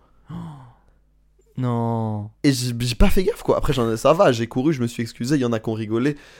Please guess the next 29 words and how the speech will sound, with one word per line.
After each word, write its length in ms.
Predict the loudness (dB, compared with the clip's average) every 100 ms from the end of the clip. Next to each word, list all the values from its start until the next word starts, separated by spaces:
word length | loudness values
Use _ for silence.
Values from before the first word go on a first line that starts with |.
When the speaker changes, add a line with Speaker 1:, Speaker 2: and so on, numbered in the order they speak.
| -14
Speaker 2:
Je 120 | -10
me 40 |
suis 100 | -6
pas 120 | -2 0
fait, 180 | -2 -4
ils 80 |
m'ont 120 | -4 -2
pas 100 | -4
jeté 240 | -4 -6
des 80 | -6
couteaux. 400 | -8 -4 -4 -4 -10 -20 _
Mais, 400 | 2 6 6 4 -6 _ -20 -20 -20 _ _ _ -10 0
voilà, 220 | 4 4
j'ai 180 | 4 2
été, 280 | 2 4 6
euh, 240 | 6 8
au 160 | 6 6
cœur 240 | 4 2
d'une 480 | 0 -2 -2 -2 -2
baby 240 | -2 -2
shower, 340 | 0 2 2 2 2
euh, 60 | 0
de 100 | -2
gens 140 | -4
que 100 | -6
je 80 | -6
ne 80 | -4
connaissais 320 | -2 -2 -4
pas. 160 | -8